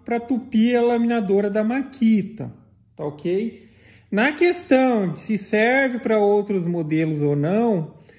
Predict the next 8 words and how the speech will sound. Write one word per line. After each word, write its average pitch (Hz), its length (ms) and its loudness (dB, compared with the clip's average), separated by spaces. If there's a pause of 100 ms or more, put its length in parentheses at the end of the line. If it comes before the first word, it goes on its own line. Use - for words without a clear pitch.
(200)
esse 226 360 4
suportezinho, 226 840 2
ele 185 120 2
foi 196 200 0
projetado 196 1160 0
pra 240 260 0
essa 269 500 -2
basezinha 240 1160 0